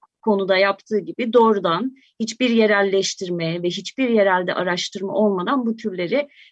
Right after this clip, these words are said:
yeniden istilacı olarak kabul edip öldürülmelerine karar vermiş durumda. Yani bir tür bence fetva gibi bir şey. Ee, hiçbir altyapısı olmayacak şekilde.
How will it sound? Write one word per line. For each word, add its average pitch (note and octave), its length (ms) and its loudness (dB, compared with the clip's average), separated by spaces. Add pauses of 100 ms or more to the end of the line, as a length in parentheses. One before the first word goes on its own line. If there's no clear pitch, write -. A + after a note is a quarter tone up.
yeniden G3+ 440 4
istilacı F#3+ 580 -2
olarak E3+ 300 -2
kabul F#3+ 260 -6
edip E3 260 -6
öldürülmelerine F#3 800 0
karar F#3+ 320 0
vermiş - 400 -12
durumda. - 280 -20 (480)
Yani E3+ 180 0
bir A3+ 120 2
tür A#3 280 -2 (120)
bence F#3 300 0
fetva F#3 440 -2
gibi E3+ 280 -8
bir D#3+ 60 -14
şey. D#3+ 340 -8 (520)
Ee, D3+ 420 0
hiçbir F3 540 -6
altyapısı - 560 0
olmayacak D#3+ 680 4
şekilde. - 640 -12